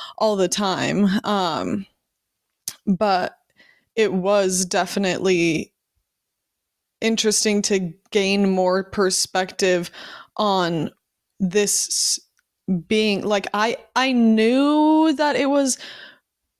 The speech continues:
coming from, like, a revolution, but because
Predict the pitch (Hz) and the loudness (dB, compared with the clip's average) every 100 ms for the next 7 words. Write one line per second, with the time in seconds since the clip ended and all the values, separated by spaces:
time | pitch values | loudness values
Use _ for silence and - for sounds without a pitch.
0 | _ _ _ _ _ _ _ _ - - | _ _ _ _ _ _ _ _ -8 -2
1 | 262 262 254 254 - - - 220 220 240 | 0 2 2 0 -2 -10 -2 0 2 2
2 | 214 208 208 196 208 202 202 185 208 - | 0 0 -2 0 0 0 2 2 2 0
3 | 262 285 254 214 214 190 196 190 190 | 2 2 0 0 0 -2 -2 -2 -2